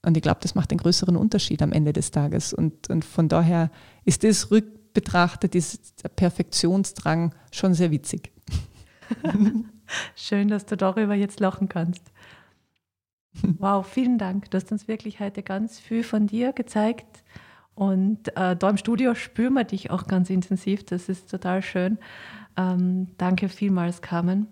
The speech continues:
Speaker 1: Ja, danke
Speaker 2: Sehr,
Speaker 1: für
Speaker 2: sehr
Speaker 1: die
Speaker 2: viel.
Speaker 1: Einladung und für die Möglichkeit. Ich finde es super, dass es einfach so ein Format gibt und dass ihr da so Pioniere seid und das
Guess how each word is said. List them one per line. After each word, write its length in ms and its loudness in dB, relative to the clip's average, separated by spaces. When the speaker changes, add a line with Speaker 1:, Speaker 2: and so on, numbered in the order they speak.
Speaker 1:
Ja, 180 2
danke 240 4
Speaker 2:
Sehr, 100 4
Speaker 1:
für 80 -4
Speaker 2:
sehr 100 4
Speaker 1:
die 100 4
Speaker 2:
viel. 80 0
Speaker 1:
Einladung 560 4
und 120 2
für 100 0
die 80 6
Möglichkeit. 800 2
Ich 80 -4
finde 260 2
es 100 -2
super, 260 0
dass 180 -2
es 360 -6
einfach 240 0
so 160 2
ein 40 2
Format 520 2
gibt 200 -2
und 140 -2
dass 160 -6
ihr 100 -2
da 140 2
so 160 -4
Pioniere 500 2
seid 380 -2
und 120 0
das 280 -4